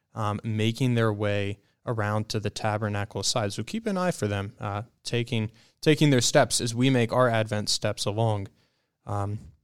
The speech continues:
and of course, in the adult faith formation study, um, we've been talking about this theme of hearing, um, how God creates us to be able to hear his voice,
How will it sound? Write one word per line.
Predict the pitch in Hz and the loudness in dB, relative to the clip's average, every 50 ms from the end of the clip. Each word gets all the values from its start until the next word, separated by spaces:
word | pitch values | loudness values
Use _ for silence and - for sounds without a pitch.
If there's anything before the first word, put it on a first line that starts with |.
| _ _ _ _ | _ _ _ _
and | 147 131 | -8 -4
of | - | 2
course, | - 160 151 - - | 4 4 4 6 4
in | 139 131 117 | 4 4 6
the | 113 110 110 - | 6 6 6 4
adult | - 131 131 135 143 - - | 4 4 6 6 6 6 4
faith | - 135 131 147 - | 2 2 2 2 2
formation | - - 147 131 120 113 110 107 - - 113 104 101 | 0 0 2 2 4 4 4 2 2 0 -2 0 0
study, | - - - 107 104 104 107 117 147 143 - _ _ _ _ _ _ _ _ | 0 0 0 0 0 0 0 -2 -2 -6 -8 _ _ _ _ _ _ _ _
um, | - 110 107 104 107 - | -4 -2 -2 -2 -2 -2
we've | - 135 127 123 120 | 0 0 0 0 2
been | 123 110 110 | 0 0 0
talking | - - 110 113 113 - 127 120 | 0 0 -2 -2 -2 -2 -2 -2
about | 117 104 107 107 104 101 107 - - _ _ _ _ _ _ _ _ _ _ _ _ _ _ - | -2 0 0 0 0 0 0 -2 -6 _ _ _ _ _ _ _ _ _ _ _ _ _ _ -6
this | 135 127 123 120 - - | 0 2 4 4 4 2
theme | - - 139 127 120 104 | 2 4 4 4 4 4
of | 104 - | 2 0
hearing, | - 185 185 123 107 104 - - _ _ _ _ _ _ _ _ _ _ _ - | 0 2 2 2 2 0 -4 -10 _ _ _ _ _ _ _ _ _ _ _ -8
um, | 113 104 104 101 104 - - - | -4 -2 -2 -2 -2 -4 -8 -8
how | - - 131 120 113 107 104 113 - 143 127 | -2 2 2 4 4 2 0 -2 -8 -14 -2
God | - 123 120 131 147 160 151 | 4 6 6 8 6 4 2
creates | - - 123 110 113 127 127 - - | 0 0 2 2 2 2 2 0 0
us | 107 - - | 0 0 0
to | - 120 | -2 -2
be | 110 110 110 | 0 2 2
able | 117 113 117 | 2 2 2
to | 104 104 | 0 0
hear | - - - - 123 147 170 | -4 -6 -4 -2 -2 -2 0
his | 139 123 113 110 | -2 -2 -2 -2
voice, | 135 107 110 110 135 190 208 - - - - | -2 -2 -2 0 0 0 0 0 -2 -2 -4